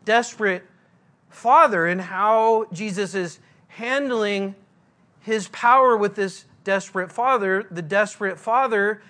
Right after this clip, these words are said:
has no ability to change the situation, so he's completely helpless.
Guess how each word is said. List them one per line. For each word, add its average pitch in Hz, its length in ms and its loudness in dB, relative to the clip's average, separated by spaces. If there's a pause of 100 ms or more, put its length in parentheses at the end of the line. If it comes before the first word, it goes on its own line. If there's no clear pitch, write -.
has 190 200 -6
no 208 180 -2
ability 202 460 -4
to 190 100 -8
change 202 360 -10
the 185 100 -12
situation, 202 920 -10 (480)
so 196 280 0
he's 202 200 -6
completely 202 540 -6
helpless. 196 760 -4